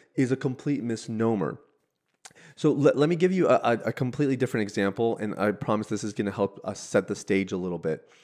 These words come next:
Imagine that every single night before you go to bed, you eat a bag of Doritos. Every single night.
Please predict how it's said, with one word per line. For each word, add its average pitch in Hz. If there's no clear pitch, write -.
Imagine 143
that -
every 170
single 190
night 123
before 131
you 139
go 135
to 123
bed, 95
you 120
eat 110
a 107
bag 101
of 92
Doritos. 87
Every 139
single 127
night. 95